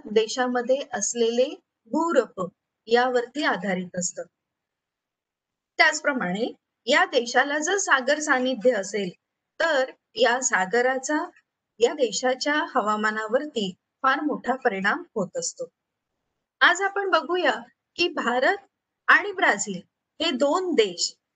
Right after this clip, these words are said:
जे वेगवेगळ्या गोलार्धांमध्ये आहे, या दोन्ही गोलार्धांमध्ये त्यांची स्थानं वेगवेगळ्या ठिकाणी आहेत.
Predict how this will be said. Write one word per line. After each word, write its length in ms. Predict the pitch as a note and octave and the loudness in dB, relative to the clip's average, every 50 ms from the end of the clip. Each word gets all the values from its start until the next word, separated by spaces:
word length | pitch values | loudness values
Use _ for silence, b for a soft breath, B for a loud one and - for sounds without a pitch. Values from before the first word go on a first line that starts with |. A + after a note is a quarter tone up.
| _ _ A#3 | _ _ -4
जे 440 | A3+ E4+ E4+ D4+ C4+ B3+ - D#4 - _ _ _ _ _ | -2 0 2 4 4 2 2 0 -8 _ _ _ _ _
वेगवेगळ्या 640 | A3 A#3 A#3 A#3 - A#3 C4+ C#4+ A#3+ E4 F4 F#4 F#4+ | 4 6 6 6 4 0 -2 -2 0 2 2 2 2
गोलार्धांमध्ये 920 | F#4 F4+ E4+ D4+ D4+ D4+ D4+ D4+ - D#4 D4 C#4+ C4+ C4 B3 G#3 F#3 G#3+ G#3+ | 2 0 0 2 2 2 2 2 2 0 -2 0 0 -2 -2 0 0 0 0
आहे, 440 | G3 F#3 F3+ F3+ F#3 F#3 G3+ C4 F4+ - _ _ _ _ _ _ - | 0 -2 -2 -2 0 0 0 -2 -4 -6 _ _ _ _ _ _ -4
या 180 | E4+ D#4 F4 F4+ | -2 0 0 0
दोन्ही 440 | C#4+ C4+ A#3 A3+ A#3 C4 E4 G4 F#4+ | 2 2 0 0 0 -2 -4 -4 -2
गोलार्धांमध्ये 1000 | F#4 D#4+ C#4+ C#4+ C#4 C#4 C#4 - C#4+ C#4 C4+ B3+ B3+ A3+ G3 G3 A3 C4+ E4+ F#4+ - _ _ _ _ - | -2 0 0 2 2 0 0 0 0 0 0 0 -2 -4 -2 0 0 0 0 -2 -12 _ _ _ _ -2
त्यांची 360 | B3+ C4 C4+ C#4 - E4+ E4+ | 0 0 0 -2 -4 -4 -4
स्थानं 680 | - - - D4 C4 A#3+ C4 D4 D4 A#3 F#3+ F3+ G3+ | -6 -4 0 2 2 2 2 2 0 0 0 0 2
वेगवेगळ्या 520 | G#3 A3+ A#3 G3+ A3+ C4+ D#4 D4+ F4 F#4 F#4+ | 2 2 2 2 -2 -4 -2 -2 -2 -2 -2
ठिकाणी 540 | F#4+ F#4 E4+ D#4 - C4 A#3+ G#3+ G#3 G3 F#3 | -2 -4 -4 0 2 2 2 0 -2 -4 -4
आहेत. 340 | F3+ E3+ F3 F#3+ G#3 B3+ | -4 -2 -2 -2 -2 -4